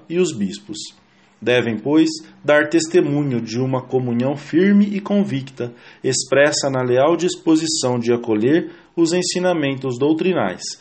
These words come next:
e as orientações práticas dos seus pastores. Esta unidade manifesta-se, além disso,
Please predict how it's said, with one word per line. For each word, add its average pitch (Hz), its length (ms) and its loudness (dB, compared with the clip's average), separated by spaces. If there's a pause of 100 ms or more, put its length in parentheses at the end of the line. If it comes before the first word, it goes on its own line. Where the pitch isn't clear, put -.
(220)
e 120 120 0
as 127 160 4
orientações 123 720 -2
práticas 151 580 -2
dos 160 180 -4
seus 147 240 -4
pastores. 92 560 -6 (840)
Esta 139 360 0
unidade 131 580 2
manifesta-se, 131 880 -2
além 101 220 0
disso, 123 480 -4